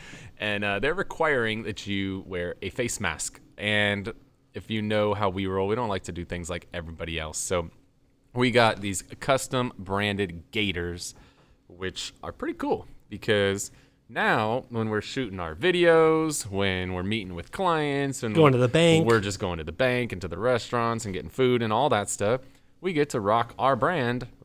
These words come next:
Speaker 1: right across our face, literally. And these have been a hit. People have been loving these, asking, "Where did you get those? That's so cool." Um, so these have been awesome, and so they obviously work to cover your face, but there's a lot of other things. Like, I used to wear gaiters for fishing because when you go fishing,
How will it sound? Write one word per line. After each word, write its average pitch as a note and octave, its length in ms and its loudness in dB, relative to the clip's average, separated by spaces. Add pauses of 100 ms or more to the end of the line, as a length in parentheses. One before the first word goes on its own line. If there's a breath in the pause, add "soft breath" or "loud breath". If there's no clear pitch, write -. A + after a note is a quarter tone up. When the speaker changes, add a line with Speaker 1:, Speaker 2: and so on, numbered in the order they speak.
(200)
Speaker 1:
right C#3+ 280 4
across E3 360 4
our C3 100 4
face, B2 340 0
literally. G2+ 760 2 (580 soft breath)
And G#2+ 760 2 (180)
these F#3+ 160 -2
have C4+ 80 -2
been G3 260 2
a G2 80 -4
hit. - 460 -4
People D3+ 240 -2
have C3 100 -2
been F#2 240 -4
loving A2 380 2
these, G#2+ 400 0
asking, G2 320 -8
"Where B2+ 180 -10
did A#2+ 140 -8
you G#2+ 100 -8
get A2+ 220 -6
those? A2 180 -4
That's G2+ 220 -6
so F2 220 -10
cool." A#2+ 340 0 (400 soft breath)
Um, F#2 300 0
so A#2+ 120 -4
these C#3 160 2
have B2+ 80 -2
been A2+ 120 4
awesome, G#2+ 360 2
and G2+ 140 0
so F2+ 380 -2
they F#2 100 -2
obviously F#2 260 -2
work F#2 160 -2
to - 60 -18
cover F#2 180 -2
your E2+ 100 -10
face, E3 400 2
but G#2+ 140 -2
there's F#2+ 160 -2
a F#2 60 -6
lot E2 120 -8
of G2+ 60 -6
other D#3+ 180 2
things. B2+ 300 -2
Like, F2+ 100 0
I B2+ 100 0
used B2 260 -4
to F#2+ 80 -4
wear F2+ 180 -2
gaiters F2 460 -6
for - 140 -10
fishing F2 420 -4
because E2+ 240 -12
when E2+ 80 -8
you E2 80 -10
go E2+ 80 -8
fishing, D3 480 -2